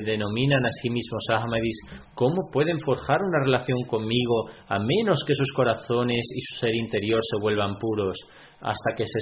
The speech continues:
sumerjan en tu amor? ¿Qué conexión tengo con ellos? Así pues, oh mi Señor, derrama tus atributos de Rahmaniyat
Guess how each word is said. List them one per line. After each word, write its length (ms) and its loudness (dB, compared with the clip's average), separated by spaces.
sumerjan 500 -4
en 140 -4
tu 120 -4
amor? 380 -2
¿Qué 200 6
conexión 640 0
tengo 260 0
con 200 -2
ellos? 320 -2
Así 400 -4
pues, 260 2
oh 280 2
mi 120 0
Señor, 440 -2
derrama 520 2
tus 160 -2
atributos 680 -2
de 100 2
Rahmaniyat 880 0